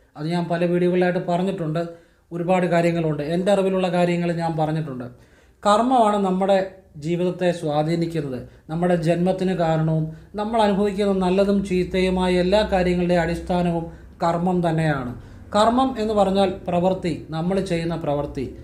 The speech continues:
നമ്മളിപ്പോൾ അനുഭവിക്കുന്നതിന് കാരണം നമ്മൾ മുൻജന്മത്തിൽ ചെയ്തിട്ടുള്ള പ്രവർത്തികൾ. നല്ല പ്രവർത്തികളാണെങ്കിൽ ഇപ്പോൾ നമ്മൾ അതിൻ്റെ പുണ്യം നമ്മൾ അനുഭവിക്കും, അനുഭവിക്കും. മോശം പ്രവർത്തികളാണെങ്കിൽ അതിൻ്റെ ദോഷഫലങ്ങൾ നമ്മൾ അനുഭവിച്ചുകൊണ്ടിരിക്കുക എന്നുള്ളത് തന്നെയാണ്.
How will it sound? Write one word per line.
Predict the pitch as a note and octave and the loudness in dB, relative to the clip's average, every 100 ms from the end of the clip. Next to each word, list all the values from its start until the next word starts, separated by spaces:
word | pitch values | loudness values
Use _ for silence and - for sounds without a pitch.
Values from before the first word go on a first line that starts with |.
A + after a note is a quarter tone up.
| - - | -18 -6
നമ്മളിപ്പോൾ | G3 A3+ A3+ - B3+ | 0 4 2 4 4
അനുഭവിക്കുന്നതിന് | A3+ G3+ A3+ A3 G#3+ G#3+ G#3 F#3 | 4 2 0 0 -2 0 -2 0
കാരണം | F3 F3+ F#3+ - - - - | 2 2 0 -4 -8 -8 -4
നമ്മൾ | B3+ C4 B3 | 0 2 2
മുൻജന്മത്തിൽ | A#3 A3+ A#3 A3+ A#3 G#3 | 2 2 2 2 0 2
ചെയ്തിട്ടുള്ള | G3+ G3+ F#3+ F#3+ F#3 | 2 2 2 0 0
പ്രവർത്തികൾ. | F3 F3 E3 D#3+ C#3 - - - - D#3 | 2 2 0 -2 -4 -6 -16 -20 -10 -4
നല്ല | E3 G3+ | -2 0
പ്രവർത്തികളാണെങ്കിൽ | G#3+ A3 A3 G#3+ G#3 G3+ G3+ E3+ | 2 0 0 2 2 2 0 -2
ഇപ്പോൾ | - G#3 F3+ - F3 | -2 -4 -4 -8 -4
നമ്മൾ | F#3 F3+ | -2 0
അതിൻ്റെ | F3+ F3 E3+ | 0 0 -2
പുണ്യം | E3+ G3 F#3+ - - F3 | 0 0 -2 -10 -10 -4
നമ്മൾ | F3 E3 | 0 0
അനുഭവിക്കും, | D3+ F3 F3+ F3+ F3+ D#3 | 2 0 0 0 -4 -4
അനുഭവിക്കും. | D#3 D#3 F3+ F3 A3+ A#3+ - - - - E3+ | -6 0 0 0 -4 -6 -14 -20 -20 -14 -4
മോശം | F3 G#3+ A#3 A#3+ | 2 2 2 0
പ്രവർത്തികളാണെങ്കിൽ | A3 G#3+ G#3 G3+ G3 G3 G3+ | 2 2 2 2 2 2 2
അതിൻ്റെ | G3 G3+ | 2 0
ദോഷഫലങ്ങൾ | G3 G3+ G3+ G#3 G3+ G3 F#3 | 0 0 0 0 2 2 2
നമ്മൾ | F3+ F3+ F3 | 0 2 0
അനുഭവിച്ചുകൊണ്ടിരിക്കുക | D#3+ F3 E3+ F3 E3+ E3 E3+ E3+ | 0 -2 -2 -2 -2 -2 -2 -2
എന്നുള്ളത് | E3 D#3+ D#3+ | -2 -2 -2
തന്നെയാണ്. | E3 E3+ D3 | 0 0 0